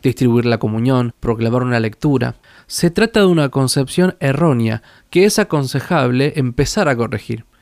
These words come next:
Se confunde participar con realizar un ministerio,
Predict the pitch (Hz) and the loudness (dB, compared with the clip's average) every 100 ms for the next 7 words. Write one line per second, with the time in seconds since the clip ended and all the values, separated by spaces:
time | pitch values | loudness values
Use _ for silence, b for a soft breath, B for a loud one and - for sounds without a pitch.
0 | b - 151 170 165 175 143 127 117 139 | b 0 2 2 2 2 2 2 2 0
1 | 139 147 151 156 214 208 - 175 156 156 | 0 0 0 2 0 0 2 2 2 2
2 | 147 147 139 180 165 139 127 - 117 107 | 4 2 2 0 0 0 -2 -2 -4 -4
3 | 110 | -10